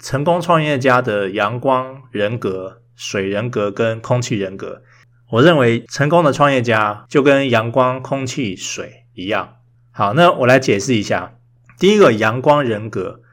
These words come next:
简单的说呢，就是诚实。创业家一定要诚实。那诚实有两个面向，一个对外，一个对内。对外的诚实就是信用，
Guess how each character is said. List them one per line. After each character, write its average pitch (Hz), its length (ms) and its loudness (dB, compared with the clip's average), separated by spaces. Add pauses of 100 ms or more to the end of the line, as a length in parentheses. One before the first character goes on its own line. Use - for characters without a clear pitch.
(340)
简 131 180 -2
单 190 120 6
的 165 100 2
说 151 200 2
呢， 143 300 2
就 139 160 0
是 127 480 0
诚 104 280 -8
实。 - 380 -12 (420)
创 190 200 4
业 175 100 2
家 156 180 4
一 127 80 -2
定 135 120 -4
要 127 120 0
诚 95 260 -6
实。 - 340 -14 (420)
那 175 80 4
诚 170 220 4
实 160 140 2
有 127 80 8
两 92 180 0
个 98 60 -4
面 113 240 -2
向， - 300 -4 (160)
一 135 140 -10
个 131 120 0
对 110 280 0
外， 110 520 0
一 113 100 -12
个 104 100 -4
对 101 220 -2
内。 98 380 -6 (560)
对 185 180 6
外 175 240 6
的 113 100 2
诚 110 300 -4
实 92 480 -10
就 156 140 0
是 135 100 0
信 120 280 -6
用， 98 280 -6